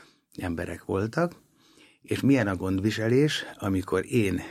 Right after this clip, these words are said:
kilenc éves lettem, úgymond zeneiskolás sorba cseperedtem, akkor alakult egy zeneiskola Kiskörösön. És akkor nem sok hangszer volt még, hegedű, zongora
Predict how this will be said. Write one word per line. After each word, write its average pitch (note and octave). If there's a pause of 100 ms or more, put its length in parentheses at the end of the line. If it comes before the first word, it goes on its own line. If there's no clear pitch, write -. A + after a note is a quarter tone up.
(120)
kilenc F#2
éves F2+
lettem, F#2
úgymond F2 (360)
zeneiskolás E2
sorba F2
cseperedtem, F#2 (920)
akkor F#2
alakult F2+
egy F2
zeneiskola -
Kiskörösön. - (640)
És - (140)
akkor G2+ (340)
nem B2+
sok -
hangszer -
volt -
még, F#2+ (300)
hegedű, G#2+ (240)
zongora G#2+